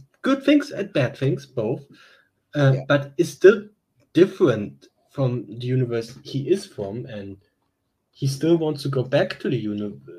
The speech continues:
Speaker 1: to the universe he is from, because he has all these, all these relationships in the old
Speaker 2: Well,
Speaker 1: universe and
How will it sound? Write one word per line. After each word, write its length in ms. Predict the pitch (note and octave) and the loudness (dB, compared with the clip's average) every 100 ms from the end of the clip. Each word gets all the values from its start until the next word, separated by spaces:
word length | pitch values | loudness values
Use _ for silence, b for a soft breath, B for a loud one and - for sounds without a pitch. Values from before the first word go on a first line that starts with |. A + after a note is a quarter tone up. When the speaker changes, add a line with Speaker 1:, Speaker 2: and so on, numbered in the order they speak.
| - | -18
Speaker 1:
to 80 | - | -14
the 60 | A2+ | -10
universe 400 | A2+ G#2+ G#2+ - | -8 -8 -10 -10
he 160 | G#2 | -12
is 140 | - - | -12 -14
from, 480 | - A2 G#2+ C3+ C#3 - G2 - _ _ _ _ _ | -10 -6 -6 -6 -10 -18 -20 -20 _ _ _ _ _
because 320 | C#3+ C3+ E3+ | -6 -2 -2
he 80 | E3 | -2
has 240 | D3 F3+ - | -4 -4 -4
all 220 | B2+ A#2 | -4 -4
these, 300 | A2+ G2+ - _ - | -4 -10 -16 _ -8
all 160 | B2 | -4
these 240 | A#2+ A#2+ - | -4 -6 -4
relationships 600 | A#2 C3+ C3+ - A2 - | 0 0 0 -6 -8 -10
in 100 | G#2 | -8
the 200 | G#2 G2+ - | -6 -8 -8
old 0 | |
Speaker 2:
Well, 180 | A2+ G#2 | -8 -8
Speaker 1:
universe 460 | G#2+ G#2 G2 F#2+ F#2+ b b b b b - | -6 -6 -6 -8 -10 b b b b b -10
and 520 | A2 A2 G#2+ G#2 - | -6 -4 -4 -6 -10